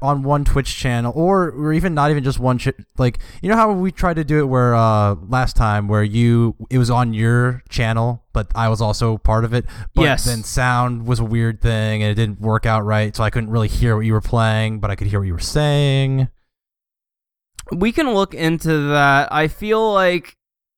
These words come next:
Speaker 2: it would just have to be audio from the computer.
Speaker 1: Yeah.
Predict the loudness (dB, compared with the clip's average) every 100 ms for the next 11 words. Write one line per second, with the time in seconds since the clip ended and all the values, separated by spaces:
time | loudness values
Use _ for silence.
0 | _ _ _ _ _ _ _ _ _ _
1 | _ 0 2 2 0 -2 0 -2 -2 -6
2 | -4 -6 0 2 2 2 2 2 2 2
3 | 0 -6 -16 -2 2 4 4 4 2 2
4 | 2 -2 _ _ _ _ _ -4 -2 0
5 | 0 2 2 2 2 2 0 -2 _ _
6 | _ _ _ _ -6 0 2 2 0